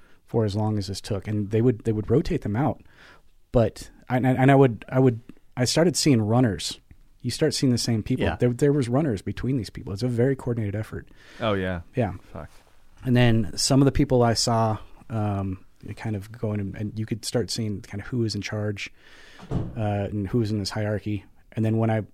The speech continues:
Speaker 1: after the, after they gave the precinct up, and I, and I was actually walking through the Chaz with, uh, Coffee or Die magazine. Um, shout out to Black Rifle there.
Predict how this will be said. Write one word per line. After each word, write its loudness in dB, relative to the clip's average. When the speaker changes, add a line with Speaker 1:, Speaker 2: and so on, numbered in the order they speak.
Speaker 1:
after 0
the, 0
after -2
they 2
gave 0
the -4
precinct -4
up, -2
and -2
I, -4
and -4
I -2
was -4
actually -4
walking -4
through -4
the -2
Chaz -8
with, -6
uh, -4
Coffee -8
or -6
Die -6
magazine. -6
Um, -4
shout -8
out -6
to -16
Black -10
Rifle -8
there. -6